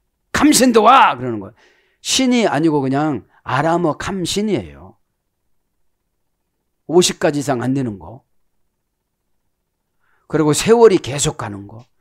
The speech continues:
오십 년 가봐요, 여러분 나이에. 그죠? 여섯 번째, 그 땅의 자양분은 살아있는 것이다. 애굽의 생명,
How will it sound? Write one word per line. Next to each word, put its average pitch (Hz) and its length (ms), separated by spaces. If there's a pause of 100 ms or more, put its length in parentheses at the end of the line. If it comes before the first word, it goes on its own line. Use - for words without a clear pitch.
(320)
오십 214 380
년 196 220
가봐요, 147 340
여러분 117 360
나이에. 71 640 (840)
그죠? 147 400 (3250)
여섯 143 180
번째, 107 520 (280)
그 - 320
땅의 170 420
자양분은 139 760
살아있는 160 640
것이다. 98 560 (1300)
애굽의 175 480
생명, 104 520